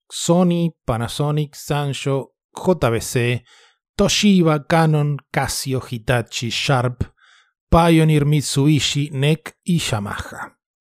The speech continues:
Estamos todos prácticamente. De fuera de Japón hubo muchas menos M S X. Lo que tenías de fuera de Japón eran las coreanas,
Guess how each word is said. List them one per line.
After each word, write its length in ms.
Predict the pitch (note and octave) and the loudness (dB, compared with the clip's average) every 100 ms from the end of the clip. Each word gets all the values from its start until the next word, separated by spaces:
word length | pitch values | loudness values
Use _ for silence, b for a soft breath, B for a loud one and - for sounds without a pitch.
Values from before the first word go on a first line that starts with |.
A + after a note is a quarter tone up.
| _ | _
Estamos 300 | _ G2 G#2 - | _ -10 -8 -2
todos 320 | A#2 - - | -2 -2 -10
prácticamente. 720 | - A#2+ - - - - - _ _ _ | -18 -14 -14 -14 -18 -20 -20 _ _ _
De 420 | C3 B2 A#2 A2+ G#2+ | _ -6 -4 -6 -8
fuera 360 | - F#3+ C4 | 4 6 8
de 120 | G#3+ C#3+ | 6 4
Japón 440 | C#3 C3 G#3+ A3 | 2 4 6 6
hubo 300 | D#3+ D#3+ D3 | 6 4 4
muchas 480 | C#3+ E3 F#3+ - C#3 | 2 2 4 2 2
menos 600 | D3 B2+ A2 - - - _ | 0 0 -4 -10 -14 -18 _
M 220 | B2 A#2+ | -8 -6
S 180 | G#2+ A2 | -6 -10
X. 400 | G2 - - - b b b b b b | -14 -18 -20 -20 b b b b b b
Lo 200 | A#2+ A2+ | -10 -8
que 140 | A#2 A#2+ | -4 0
tenías 240 | F3+ A#3+ | 4 4
de 80 | F#3+ | 4
fuera 200 | G3+ G3 | 2 2
de 40 | |
Japón 400 | G3+ F#3+ B3+ G#3 - | 0 2 2 2 0
eran 520 | D3+ C3+ C3 D3+ - | 0 0 -2 -6 -8
las 220 | - A#2+ - | -6 -6 -4
coreanas, 760 | C3+ G3+ B3+ G3+ A3 G#3 - | 4 6 6 4 4 0 -8